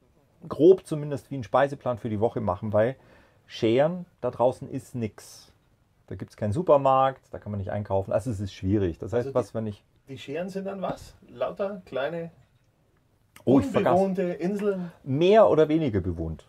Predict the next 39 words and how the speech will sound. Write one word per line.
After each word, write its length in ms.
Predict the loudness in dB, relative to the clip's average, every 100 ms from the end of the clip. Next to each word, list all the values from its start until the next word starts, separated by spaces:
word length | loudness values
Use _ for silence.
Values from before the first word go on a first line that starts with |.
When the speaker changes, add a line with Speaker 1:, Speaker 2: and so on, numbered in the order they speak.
| -10
Speaker 2:
Ah, 180 | -6 -6
okay. 260 | -6 -10 -6
Speaker 1:
Ja, 160 | -6
sie 140 | -4 -8
sind 260 | -6 -8
klein, 360 | 0 2 2 0
sie 120 | -6
sind 160 | -10 -4
groß, 320 | 2 4 2
da 80 | -4
können 160 | -6
ganze 200 | -4 -4
Dörfer 320 | 2 4 4 0
drauf 240 | 0 0
sein, 200 | -2 -6
da 40 |
kann 140 | -6 -6
auch 80 | -2
gar 220 | -2 -2
nichts 160 | -6
drauf 240 | 0 0 0
sein, 160 | -6
da 80 | -10
kann 160 | -8 -8
auch 80 | -6
nur 160 | -6
ein 180 | -6 -6
einziges 340 | -8 -8 -6
Haus 200 | -2 -2
drauf 180 | -2 -6
sein. 260 | -2 -2 -4 -10 -20 -20 -20 -20 -4 2
Ähm, 320 | 4 4 2
aber 160 | 0
es 80 | 0
sind 100 | -4
kleine 300 | -4 -4 -2
Felseninseln 800 | 0 0 0 -6 -6 -2 -2 -2
und 180 | -6 -4
davon 500 | -2 -2 -2 -2